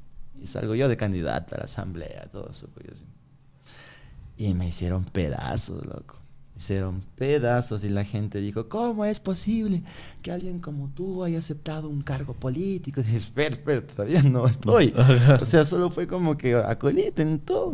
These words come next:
Speaker 2: Ajá.
Speaker 1: Y, y tra-, tratamos de armar como una estrategia como para defenderme. Y es verdad. Peladito, estudiando en la U, sin ningún tipo de problemas. Tenía buenas, buena propuesta, se puede decir, de...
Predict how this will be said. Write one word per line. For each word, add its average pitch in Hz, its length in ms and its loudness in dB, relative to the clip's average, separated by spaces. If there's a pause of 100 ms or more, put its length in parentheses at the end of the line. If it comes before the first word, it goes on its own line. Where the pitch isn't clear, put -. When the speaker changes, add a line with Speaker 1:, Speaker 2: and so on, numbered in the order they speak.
Speaker 2:
Ajá. 110 240 4 (560)
Speaker 1:
Y, 127 540 2
y - 80 0
tra-, 117 240 -2
tratamos 139 520 6
de 123 60 6
armar 117 320 6
como 117 220 2
una 127 160 6
estrategia 117 640 0
como 101 280 2
para 87 220 -6
defenderme. 85 720 -4 (720)
Y 107 160 0
es 98 100 0
verdad. 123 480 0 (1160)
Peladito, 107 680 0 (220)
estudiando 98 480 0
en 90 80 0
la 87 100 0
U, 107 380 4
sin 101 200 -2
ningún 92 280 -4
tipo 92 200 -8
de 92 80 -2
problemas. 98 760 -2
Tenía 139 240 0
buenas, 113 240 -2 (120)
buena 117 320 4
propuesta, - 480 -6
se - 80 -10
puede 95 240 -6
decir, 92 320 -8
de... 85 220 -6